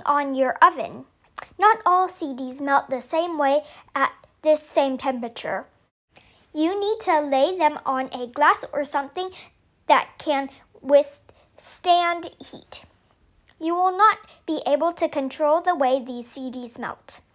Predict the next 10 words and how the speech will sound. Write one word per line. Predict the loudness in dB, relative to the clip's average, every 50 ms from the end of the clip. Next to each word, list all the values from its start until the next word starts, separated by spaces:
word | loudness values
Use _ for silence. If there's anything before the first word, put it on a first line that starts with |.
| _ _ _ _ _ _ _
Once | -2 -2 -2 -2 -4 -4
the | -2 -2 -2
C | -2 -4 -8 -8 -8
Ds | -8 -8 -8 -10 -10 -14 -16 -16 -8
have | -6 -6 -4
melted | -2 0 0 0 0 0 -2 -4 -4 -4
into | -6 -6 -6 -6 -6 -6 -6 -4
a | -2 -2 -4
bowl-like | -4 -2 2 4 4 4 4 0 0 0 0 0 -2 -4 -6 -8
shape, | -6 -4 -4 -4 -4 -6 -8